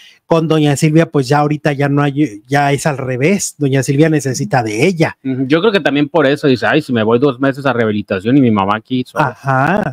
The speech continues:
Speaker 2: Es como
Speaker 1: Al
Speaker 2: también
Speaker 1: contrario, sí.
Speaker 2: muchas co-, sí, aprovechar el tiempo.
Speaker 1: Sí, sí,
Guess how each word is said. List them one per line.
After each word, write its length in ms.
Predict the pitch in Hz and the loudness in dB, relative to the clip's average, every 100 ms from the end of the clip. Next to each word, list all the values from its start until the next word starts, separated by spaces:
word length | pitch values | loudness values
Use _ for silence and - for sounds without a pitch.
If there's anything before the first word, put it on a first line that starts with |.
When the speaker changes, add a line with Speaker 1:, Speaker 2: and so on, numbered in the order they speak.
| - | -4
Speaker 2:
Es 160 | 101 | -4
como 220 | - 117 107 | 0 0 2
Speaker 1:
Al 60 | |
Speaker 2:
también 160 | 156 170 147 | 2 2 0
Speaker 1:
contrario, 540 | 135 139 151 262 233 147 | 0 2 4 6 4 4
sí. 100 | 127 | 2
Speaker 2:
muchas 260 | - 135 | 4 2
co-, 180 | - 98 | 0 -2
sí, 160 | 113 156 | 2 2
aprovechar 400 | - 120 - 113 | 2 0 0 -2
el 120 | 110 | -2
tiempo. 420 | 120 147 - - | -2 0 0 0
Speaker 1:
Sí, 200 | 165 208 | 4 2
sí, 280 | 214 214 254 | 4 4 6